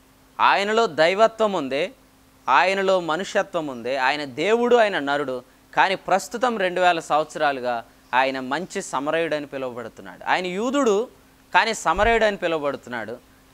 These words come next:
ఆయన దేవుడు, కానీ నరుడు అని పిలువబడుతున్నాడు. కారణం ఏంటంటే ఆయన యాజకత్వం చేస్తున్నాడు. నిరంతర యాజకత్వం, నిరంతరమైన కృప. నూట పద్దెనిమిదవ కీర్తనలో చెప్తున్నాడు,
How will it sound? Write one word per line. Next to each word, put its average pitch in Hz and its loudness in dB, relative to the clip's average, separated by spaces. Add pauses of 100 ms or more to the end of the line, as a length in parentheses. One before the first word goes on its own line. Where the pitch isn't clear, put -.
ఆయన 196 4
దేవుడు, 214 2
కానీ 175 0
నరుడు 160 0
అని 180 -4
పిలువబడుతున్నాడు. 120 -6 (400)
కారణం 160 2
ఏంటంటే 139 -6 (1500)
ఆయన 117 -2 (420)
యాజకత్వం 151 0
చేస్తున్నాడు. 113 -10
నిరంతర 202 0
యాజకత్వం, 196 -2
నిరంతరమైన 180 -2
కృప. - -14 (340)
నూట 160 -6
పద్దెనిమిదవ 202 -2
కీర్తనలో 165 -6
చెప్తున్నాడు, 123 -10